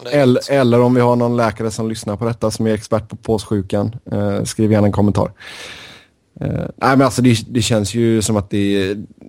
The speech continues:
Speaker 2: vi får nästan kalla det epidemi nu, va?
Speaker 1: Eh, ja. Ja, det kan man nog göra.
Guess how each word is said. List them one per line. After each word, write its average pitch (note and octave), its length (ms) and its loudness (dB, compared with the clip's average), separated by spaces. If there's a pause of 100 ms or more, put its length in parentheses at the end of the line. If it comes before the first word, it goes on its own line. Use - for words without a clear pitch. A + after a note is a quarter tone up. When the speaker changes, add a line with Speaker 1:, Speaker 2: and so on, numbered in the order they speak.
(1400)
Speaker 2:
vi B2 160 2
får A#2+ 140 2
nästan B2 260 4
kalla G2 320 0
det B2+ 140 2
epidemi B2 580 2
nu, G2 100 -4
va? E2+ 200 -6 (3250)
Speaker 1:
Eh, A#2+ 1120 0
ja. A2 840 -2 (600)
Ja, - 160 -6 (260)
det - 80 -14
kan - 140 -10
man B2 100 -8
nog A2+ 80 -6
göra. A2 220 -12